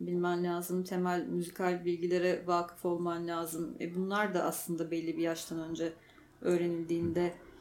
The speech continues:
ileride daha iyi işler yapmanı sağlayabilen beceriler. İşte fotoğraf için de mesela fotoğraf aslında göz çeker muhabbeti vardır. E, resimde de mesela aynı şey var. Dijital resimle işte geleneksel resim arasında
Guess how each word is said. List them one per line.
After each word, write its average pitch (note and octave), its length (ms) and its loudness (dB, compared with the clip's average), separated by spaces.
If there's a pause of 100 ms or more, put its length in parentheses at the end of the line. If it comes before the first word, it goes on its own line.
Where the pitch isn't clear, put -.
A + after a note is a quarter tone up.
(200)
ileride F3 460 4
daha F3+ 160 6
iyi E3 140 2
işler E3+ 340 0
yapmanı E3 680 0
sağlayabilen D#3+ 840 0 (160)
beceriler. E3 600 0 (420)
İşte A3+ 120 2
fotoğraf C4 440 4
için B3+ 220 4
de A3+ 80 4
mesela G3 340 2
fotoğraf G3+ 460 0
aslında F#3+ 340 0
göz F#3 280 2
çeker D#3+ 680 -4
muhabbeti E3 540 -4
vardır. - 480 0 (760)
E, - 60 -2 (180)
resimde C4 600 6
de A#3+ 80 6
mesela F#3+ 380 4
aynı F#3 180 2
şey F#3 280 4
var. F#3 220 6
Dijital F#3+ 480 2
resimle F#3 440 2
işte F3+ 220 0
geleneksel F3 880 2
resim F3 360 0
arasında F3 680 2